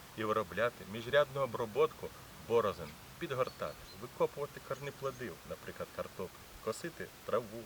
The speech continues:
заготовляючи сіно вашим улюбленцям на зиму, яке буде давати запашне молочко для ваших діточок та онучків. Сніг, пісок і сміття можна прибирати завдяки мотоблочній лопаті,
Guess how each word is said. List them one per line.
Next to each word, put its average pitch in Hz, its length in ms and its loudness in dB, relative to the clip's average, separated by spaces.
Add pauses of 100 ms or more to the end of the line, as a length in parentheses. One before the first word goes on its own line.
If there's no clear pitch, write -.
заготовляючи 92 720 0
сіно 120 340 -6 (460)
вашим 92 340 2
улюбленцям 98 720 -8
на 110 140 4
зиму, 92 300 -6 (460)
яке 90 180 -8
буде 85 180 -4
давати 85 380 2
запашне 85 540 -4
молочко 76 580 -4
для 76 80 -4
ваших 80 300 -4
діточок - 440 -8 (140)
та 82 120 -8
онучків. 80 460 -10 (480)
Сніг, 139 360 -6 (240)
пісок 110 380 -4
і 92 60 -8
сміття - 480 -4 (360)
можна 156 220 -2
прибирати 135 560 2 (200)
завдяки 90 360 -6
мотоблочній 85 600 -6
лопаті, 76 480 -4